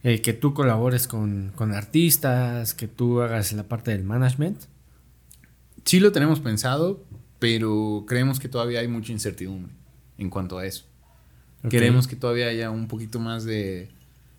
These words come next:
Speaker 2: de estabilidad en cuanto a esto, que ya se empieza a ver mucha más estabilidad y la prueba, pues, es que son todos los artistas que han anunciado fechas en México para este año, ¿no?
Speaker 1: Y viene el Vive Latino y
Speaker 2: Y
Speaker 1: un buen
Speaker 2: viene
Speaker 1: de
Speaker 2: el
Speaker 1: cosas,
Speaker 2: Vive,
Speaker 1: ¿no?
Speaker 2: y viene todo eso, cosas que ya, o sea,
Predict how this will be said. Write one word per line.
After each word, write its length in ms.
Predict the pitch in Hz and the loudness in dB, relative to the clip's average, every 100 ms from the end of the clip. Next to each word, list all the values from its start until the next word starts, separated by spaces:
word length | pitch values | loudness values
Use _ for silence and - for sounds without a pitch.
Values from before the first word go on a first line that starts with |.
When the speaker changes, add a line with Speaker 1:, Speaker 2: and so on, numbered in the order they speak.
| _ | _
Speaker 2:
de 140 | 110 113 | 2 2
estabilidad 760 | 110 117 110 113 117 117 120 | 2 0 0 0 0 0 0
en 80 | 123 | -2
cuanto 320 | 110 107 107 | -4 -6 -4
a 80 | 107 | -4
esto, 340 | 120 - 170 - - _ _ - | -4 -6 -10 -12 -18 _ _ 0
que 140 | 110 | 4
ya 160 | 117 127 | 4 4
se 80 | |
empieza 380 | 139 123 123 123 | 2 0 -2 -2
a 20 | 113 | -2
ver 200 | 110 110 | -2 -2
mucha 400 | 104 113 117 113 | -2 -4 -4 -8
más 180 | 101 | -8
estabilidad 440 | - 95 95 104 113 | -8 -6 -2 0 0
y 40 | |
la 140 | 101 127 | -2 -4
prueba, 260 | 117 104 98 | -2 -2 -4
pues, 140 | - | -8
es 140 | 101 | -10
que 220 | - 104 110 - - | -8 -8 -10 -20 -20
son 240 | - 131 123 | 0 4 6
todos 200 | 127 123 | 4 4
los 140 | 117 110 | 2 -2
artistas 400 | 101 120 123 127 | -4 -4 -4 -4
que 80 | 110 | -4
han 60 | |
anunciado 420 | 113 104 107 110 | -2 -4 -2 -4
fechas 420 | 107 113 107 110 92 | -2 -4 -4 -6 -6
en 100 | 98 | -4
México 360 | 113 110 104 82 | -4 -4 -8 -8
para 140 | 90 | -8
este 200 | 92 - | -4 -2
año, 220 | 120 98 | 0 -2
¿no? 160 | 90 104 139 - | -2 -4 -6 -2
Speaker 1:
Y 120 | 135 | 0
viene 200 | 107 110 | 2 2
el 80 | 104 | 0
Vive 240 | 107 104 | -2 -4
Latino 480 | 92 87 131 135 120 | -6 -4 2 2 4
y 60 | 107 | 2
Speaker 2:
Y 40 | |
Speaker 1:
un 100 | 107 | 2
buen 120 | 107 107 | 2 2
Speaker 2:
viene 40 | |
Speaker 1:
de 20 | |
Speaker 2:
el 40 | 107 | 2
Speaker 1:
cosas, 180 | 117 135 | 4 6
Speaker 2:
Vive, 180 | 139 131 | 6 4
Speaker 1:
¿no? 60 | |
Speaker 2:
y 40 | - | 2
viene 260 | 120 120 | 0 -2
todo 260 | 107 107 120 | -2 0 2
eso, 240 | 131 120 | 2 0
cosas 260 | 110 123 127 | -4 -2 -2
que 120 | 131 | -4
ya, 380 | 110 110 113 117 | -4 -2 -2 -4
o 40 | 110 | -6
sea, 320 | - 95 98 | -6 -6 -6